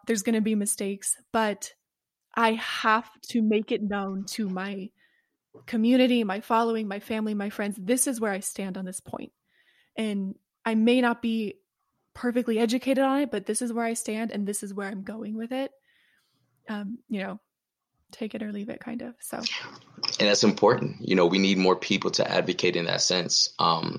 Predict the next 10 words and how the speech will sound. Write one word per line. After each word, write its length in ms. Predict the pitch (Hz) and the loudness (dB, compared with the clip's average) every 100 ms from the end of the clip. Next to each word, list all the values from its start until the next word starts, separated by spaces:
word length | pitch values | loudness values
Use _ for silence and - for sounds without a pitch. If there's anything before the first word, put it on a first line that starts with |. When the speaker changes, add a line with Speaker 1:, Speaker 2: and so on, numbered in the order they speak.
| - | -2
Speaker 2:
I, 240 | - 120 - | -2 -2 -4
I 60 | 92 | 0
saw 180 | - 92 | 2 2
this 160 | - | 2
quote 460 | - 90 90 - - | 2 6 6 4 -2
that 140 | 98 | -2
stated 360 | - 92 87 87 | 2 2 0 0
that, 240 | 87 - - - - - - - | -2 -4 -6 -14 -16 -10 -8 0
not 200 | 95 - | 2 6
verbatim, 540 | 110 90 98 87 82 | 6 6 6 4 0